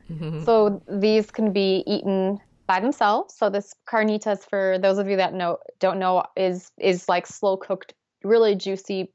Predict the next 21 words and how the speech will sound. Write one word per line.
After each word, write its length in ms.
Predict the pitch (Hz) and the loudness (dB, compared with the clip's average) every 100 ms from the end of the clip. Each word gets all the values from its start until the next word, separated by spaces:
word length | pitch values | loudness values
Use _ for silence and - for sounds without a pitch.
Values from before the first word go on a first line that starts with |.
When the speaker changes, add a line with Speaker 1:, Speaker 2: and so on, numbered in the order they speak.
| _ | _
Speaker 2:
tender 480 | - 190 185 180 180 - | -8 -4 0 0 0 -6
pork, 480 | 180 170 165 180 - - - - - - | -4 -2 -2 -4 -12 -20 -20 -20 -8 -2
um, 240 | 180 185 | 0 0
that 140 | 180 - | -2 -4
can 140 | 196 | -8
be 60 | 190 | -8
used 440 | 180 185 180 - | -8 -8 -8 -8
in 200 | - 170 | -10 -10
tacos. 760 | 175 - 160 - 180 165 165 170 | -8 -6 -6 -6 -4 -2 -4 -4
It 100 | 170 | -6
could 140 | 175 | -4
be 80 | 175 | 0
used 280 | 165 175 185 | 0 0 -2
in 100 | 180 | -2
salads. 460 | - 170 165 170 | -2 0 0 0
It 80 | 180 | 0
could 140 | 180 | 0
be 180 | 170 - | -2 -2
eaten 200 | 185 180 | 0 0
by 160 | 175 170 | 0 0
itself 480 | 143 - 175 160 | -2 -2 -2 -2